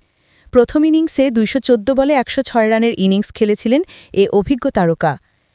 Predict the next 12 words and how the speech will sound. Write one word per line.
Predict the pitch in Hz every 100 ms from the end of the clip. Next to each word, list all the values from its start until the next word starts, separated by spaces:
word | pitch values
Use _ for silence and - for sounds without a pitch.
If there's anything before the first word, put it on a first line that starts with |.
| _ _ _
এর | 202 196
আগে | 170 196 294 330 - _
সিলেটে | - 233 240 302
প্রথম | 226 214 311
টেস্টে | 320 320 - 339 -
আয়ারল্যান্ডকে | 190 196 220 226 277
ইনিংস | - 208 247 330 -
ও | 202
সাতচল্লিশ | - 190 - 208 208 -
রানের | 214 214
ব্যবধানে | 190 175 190 202
হারিয়ে | 185 180 240 294 269